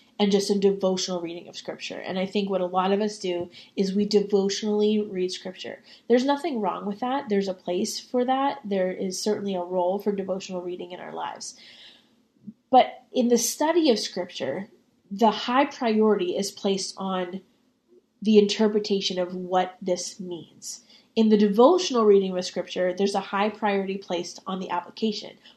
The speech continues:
what this means for me. But too often what happens is people rush into this application stage and they bypass the interpretation stage. They want to know what it means for them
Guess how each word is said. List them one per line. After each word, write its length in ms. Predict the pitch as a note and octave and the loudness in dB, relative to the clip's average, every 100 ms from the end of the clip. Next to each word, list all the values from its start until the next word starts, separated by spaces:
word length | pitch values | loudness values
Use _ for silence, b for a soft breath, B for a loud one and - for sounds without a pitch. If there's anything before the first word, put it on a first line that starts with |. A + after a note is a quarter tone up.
| - | 0
what 180 | G3+ | 0
this 180 | F#3+ G3 | 2 -4
means 320 | F#3+ E3+ - | -8 -12 -12
for 220 | - - F#3+ | -14 -12 -6
me. 340 | G3 F#3+ - B B B | -6 -6 -10 B B B
But 160 | G#3 | -4
too 320 | G#3 - D#4 E4 | 0 2 4 4
often 300 | C4 A#3 G3+ | 2 -2 -6
what 140 | F#3+ | -6
happens 600 | - C#4 E4 G3+ F3 F#3 | 0 0 2 -2 -4 -6
is 160 | - F#3 | -6 -4
people 320 | - B3 G3+ | -2 0 0
rush 280 | G3 A3 A3 | 4 4 4
into 220 | - G#3 | 0 -4
this 200 | F#3 F#3 - | -4 -4 -2
application 720 | G3 - G3 - F#3+ G3 A#3+ | -4 -4 -8 -4 -4 -4 -8
stage 760 | - C#4+ D4+ E4+ - - - - | -6 -4 -2 -4 -6 -12 -16 0
and 120 | A3+ | 4
they 140 | A3 G#3 | 8 6
bypass 760 | G#3 F#3+ G3 A3 - F#3+ F#3+ | 4 0 0 -2 -2 -4 -4
the 120 | F#3+ | -6
interpretation 800 | - F#3 F#3+ F#3 - F#3+ F#3 E3+ | -6 -4 -6 -6 -8 -6 -6 -8
stage. 560 | - - D2 - - - | -10 -10 -12 -12 -14 4
They 120 | A3+ | 6
want 180 | A#3 A3+ | 8 6
to 40 | |
know 120 | G#3+ G3 | 4 6
what 180 | G3 | 6
it 160 | A3+ A3 | 6 2
means 380 | G3+ G3+ A3 A3 | 0 2 2 0
for 160 | G3 | -4
them 480 | F#3 E3+ D#3+ B3 E4+ | -4 -4 -2 -4 -6